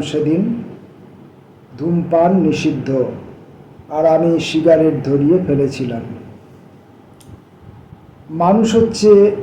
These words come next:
এমন এক ধরনের গাছ, প্রীতিভাজন এসু, যারা হাঁটতে পারে। মাস্টারমশাই, আমি এমন একটা নিরুপদ্রব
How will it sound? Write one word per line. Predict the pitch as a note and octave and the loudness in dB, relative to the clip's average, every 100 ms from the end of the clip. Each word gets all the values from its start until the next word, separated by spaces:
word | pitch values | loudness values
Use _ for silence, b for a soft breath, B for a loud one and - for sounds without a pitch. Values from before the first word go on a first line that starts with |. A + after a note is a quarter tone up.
| - E3 | -2 2
এমন | F3+ G3 F#3+ | 4 6 6
এক | F#3+ F3 | 4 4
ধরনের | F3 F3+ F3 F3+ D3+ D#3 | 4 4 4 2 2 0
গাছ, | C3+ C#3 F3 F3+ - - - - - - - - - - | 0 0 -2 -6 -16 -18 -20 -20 -20 -20 -20 -20 -20 -10
প্রীতিভাজন | F3+ F#3 G3 F#3 D3+ E3 E3+ F3 | -6 -2 0 0 2 2 4 4
এসু, | D#3+ B2 C3+ D3 A#3 - - - - - - - - A#2+ | 4 0 -2 -2 -4 -8 -16 -20 -20 -20 -20 -20 -20 -8
যারা | D#3 D#3 F#3+ | -2 0 0
হাঁটতে | D3 D#3 D3+ D3+ | 0 -2 -2 -4
পারে। | C#3 A#2+ A2+ - - - - - - - - - - - - - | -4 -4 -8 -14 -18 -20 -20 -20 -20 -20 -20 -20 -20 -20 -20 -20
মাস্টারমশাই, | C#3+ E3 E3 F3+ F3+ F3 F3 F#3+ A#3+ A#3+ - - - - - - - - - - _ - | -8 -6 -4 0 2 2 4 4 4 -4 -12 -18 -20 -20 -20 -20 -20 -20 -20 -20 _ -10
আমি | D#3 F#3 F#3+ F3+ | -2 2 4 4
এমন | F#3+ G#3 | 6 6
একটা | G#3 - G3+ G3 | 6 4 6 6
নিরুপদ্রব | F#3+ E3+ E3+ F3+ F#3 F3+ D#3 F3 F3+ | 8 6 4 4 2 2 2 4 6